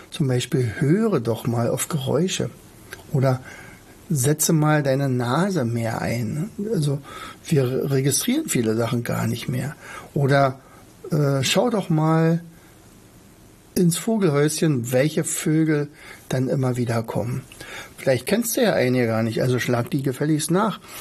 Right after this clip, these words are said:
und lern die. Oder lern mal ein Gedicht oder, äh, irgendwas. Ja, also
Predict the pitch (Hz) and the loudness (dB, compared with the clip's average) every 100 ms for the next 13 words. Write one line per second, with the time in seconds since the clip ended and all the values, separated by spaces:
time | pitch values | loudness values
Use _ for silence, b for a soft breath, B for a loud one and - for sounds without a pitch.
0 | B - 156 143 147 214 180 127 - 160 | B -4 -4 0 -2 -2 -2 -4 -2 0
1 | 190 175 151 196 185 190 175 180 190 - | 2 2 2 2 2 2 0 -2 -4 -4
2 | - 175 185 180 B B B - 165 165 | 0 2 0 -2 B B B -2 2 4
3 | 311 240 240 202 202 160 135 151 - - | 6 6 4 4 4 4 4 2 0 -4
4 | 143 185 175 160 | 0 2 4 4